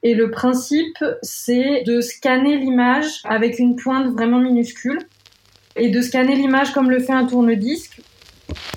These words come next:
ou comme le fait une canne d'aveugle à plus grande échelle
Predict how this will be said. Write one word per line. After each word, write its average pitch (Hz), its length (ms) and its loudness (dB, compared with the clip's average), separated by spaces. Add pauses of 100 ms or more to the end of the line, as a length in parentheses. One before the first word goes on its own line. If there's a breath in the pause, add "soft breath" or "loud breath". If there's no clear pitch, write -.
(760)
ou 247 80 -2
comme 277 240 0
le 277 100 0
fait 262 140 -4
une 269 180 0
canne 233 220 2
d'aveugle 233 500 2
à 214 80 0
plus - 160 -10
grande 220 240 0
échelle 240 380 0